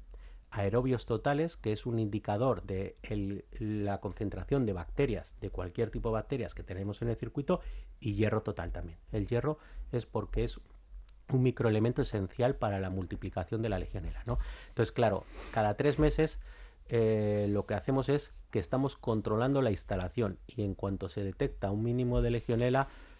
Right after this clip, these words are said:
nosotros desde insec tenemos la política de legionela cero en las instalaciones, con lo cual al final llamamos al cliente rápidamente, se le comenta,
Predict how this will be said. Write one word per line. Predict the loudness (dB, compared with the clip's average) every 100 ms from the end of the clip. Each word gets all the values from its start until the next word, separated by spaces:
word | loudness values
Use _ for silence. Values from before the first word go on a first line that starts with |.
| -4
nosotros | -2 0 0 0 2
desde | 0 0
insec | -2 -2 -4 -8
tenemos | -4 0 2 0
la |
política | 0 0 0 -4 0 0 0 -6 -18 -8
de | -2 0
legionela | 0 0 0 2 2
cero | 2 0
en | 0
las | -2
instalaciones, | -4 -6 -4 -2 -2 -4
con | -8 -8
lo |
cual | -2 0
al | 0
final | 0 0 2 0 -6 -8
llamamos | -2 0 0 0 -2
al | -2
cliente | 0 0 0 0
rápidamente, | -2 -2 -2 0 -2 -2 -4 -6 -12
se | -10 -10
le | -10
comenta, | -6 -2 0 0 0